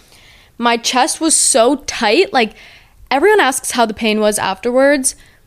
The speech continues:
I wouldn't say, it is, it is painful for sure, but it's, like, a different type of pain because it's so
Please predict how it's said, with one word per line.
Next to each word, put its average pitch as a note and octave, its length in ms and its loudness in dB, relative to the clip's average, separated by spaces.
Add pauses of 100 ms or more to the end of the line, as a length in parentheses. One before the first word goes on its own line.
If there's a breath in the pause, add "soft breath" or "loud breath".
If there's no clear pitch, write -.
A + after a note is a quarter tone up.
(460 soft breath)
I C4+ 140 0
wouldn't D4 360 2
say, B3 720 0 (140)
it B3+ 160 0
is, C#4+ 280 -2
it A3+ 120 2
is G#3+ 160 0
painful F#3 400 -8
for G#3+ 120 -10
sure, F#3+ 380 -4 (320 loud breath)
but B3+ 140 2
it's, B3 160 -2
like, B3+ 220 2
a A#3+ 80 2
different C4+ 520 -2
type A#3 220 -2
of - 160 -10
pain G#3 320 -4
because G#3+ 180 -4
it's - 180 -2
so A3+ 480 0